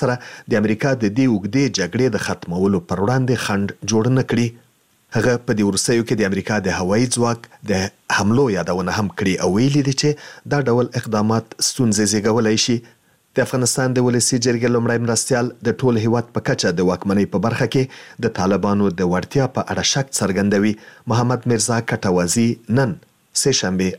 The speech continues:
ازادۍ راډیو ته ویل چې د متحدو ایالاتو پر وړاندې د طالبانو د مشر نرم پیغام حیرانوونکی دی. ښاغلی کټوازی ټینګار کوي چې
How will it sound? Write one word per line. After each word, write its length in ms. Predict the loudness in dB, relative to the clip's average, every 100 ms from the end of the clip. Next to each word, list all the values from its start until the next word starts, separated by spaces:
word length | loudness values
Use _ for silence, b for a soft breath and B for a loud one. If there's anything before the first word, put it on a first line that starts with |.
| -4
ازادۍ 260 | -2 0 2 2
راډیو 240 | 0 0 2
ته 100 | 2
ویل 180 | 2 0
چې 480 | -2 -4 -18 -4 0
د 120 | 0
متحدو 420 | 0 -2 0 2
ایالاتو 360 | 2 0 -2 -4
پر 140 | -2 0
وړاندې 260 | 2 2 0
د 100 | -2 -2
طالبانو 420 | -2 0 0 0 0
د 100 | 0
مشر 280 | 0 -2 -4 -4 0
نرم 260 | 0 0 -2
پیغام 340 | 0 0 -2 -6 b -4
حیرانوونکی 720 | -2 0 2 2 2 0 0 0
دی. 80 | -2 B B B -8
ښاغلی 340 | -4 0 2 0 -2
کټوازی 500 | -2 0 2 0 0
ټینګار 300 | -2 -2 0 0
کوي 160 | 2 0
چې 80 | 0